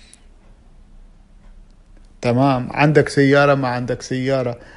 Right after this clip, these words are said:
هي الإنجازات بالحياة بتفرق بين شخص وشخص. أنت شو تعمل؟ خد الشيء اللي أنت مأنجزه.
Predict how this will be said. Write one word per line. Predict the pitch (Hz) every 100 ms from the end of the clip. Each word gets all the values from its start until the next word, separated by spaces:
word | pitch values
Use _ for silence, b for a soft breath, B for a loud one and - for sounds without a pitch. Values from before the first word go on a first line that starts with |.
| b
هي | -
الإنجازات | 233 233 180 156 151 170 190 -
بالحياة | 139 - 143 160 165 - - - - -
بتفرق | - 156 - 254 - 175
بين | 160 160
شخص | 143 180 -
وشخص. | 165 - 135 -
أنت | 226 233 254
شو | 269
تعمل؟ | - 180 165 165
خد | - 262 220
الشيء | 175 202
اللي | 170 165
أنت | 160 139
مأنجزه. | 123 120 113 104 101